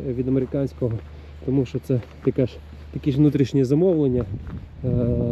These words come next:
з контрольованою інфляцією, як і, наприклад, та ж сама Рашка робить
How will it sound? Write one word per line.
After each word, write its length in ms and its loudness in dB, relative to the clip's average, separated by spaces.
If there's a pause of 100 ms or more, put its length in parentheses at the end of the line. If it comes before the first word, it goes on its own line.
(180)
з 460 4
контрольованою 640 2
інфляцією, 600 0
як 240 2
і, 60 2
наприклад, 520 0
та 120 -2
ж 120 -10 (540)
сама 280 2 (560)
Рашка 380 0
робить 240 0